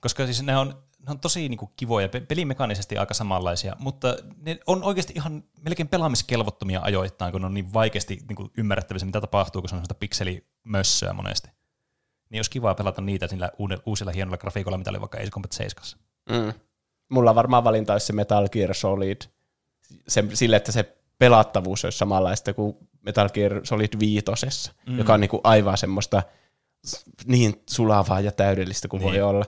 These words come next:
Speaker 1: Niin.
Speaker 2: Ja sitten jotenkin, siinähän on niitä neljännen seinän rikkovia kohtauksia, niin ne olisi jotenkin suunniteltu uudestaan, että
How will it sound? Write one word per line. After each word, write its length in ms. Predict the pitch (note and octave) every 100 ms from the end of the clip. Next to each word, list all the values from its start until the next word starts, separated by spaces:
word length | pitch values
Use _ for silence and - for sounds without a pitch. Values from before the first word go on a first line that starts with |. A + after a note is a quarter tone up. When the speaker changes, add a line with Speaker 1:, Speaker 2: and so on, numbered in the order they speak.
| -
Speaker 1:
Niin. 260 | G2+ F2 F2+ -
Speaker 2:
Ja 80 | G2+
sitten 300 | A2 - G#2
jotenkin, 540 | G2+ G#2 G2 G#2+ G2 - _ _
siinähän 300 | - A#2+ G#2+
on 40 |
niitä 220 | G2+ G2 G2+
neljännen 500 | A2 G#2+ G2+ F#2+ G2
seinän 300 | G2 F#2+ F#2+
rikkovia 440 | G2 - G#2 G2+
kohtauksia, 580 | G#2 G#2 - G#2 - G2
niin 120 | G#2
ne 40 | G#2+
olisi 160 | G#2
jotenkin 240 | G#2+ G2+ -
suunniteltu 460 | A2 G#2+ A2 A2 A2
uudestaan, 640 | C3 B2+ G#2+ - G2+ F#2+
että 260 | E2+ -